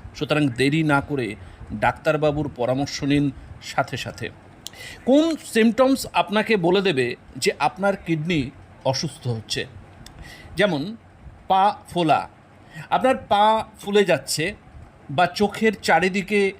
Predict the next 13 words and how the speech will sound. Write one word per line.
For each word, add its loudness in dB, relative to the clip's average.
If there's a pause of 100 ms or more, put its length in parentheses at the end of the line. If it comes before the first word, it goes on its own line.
(280)
ফোলা 4
ফোলা 0
ভাব, 0 (800)
খিদে 4
কমে 2
যাচ্ছে -2 (680)
এবং 2 (320)
প্রস্রাবের 2
সমস্যা 0
হচ্ছে, 0 (560)
প্রস্রাবের 2
সাথে -2
রক্ত -2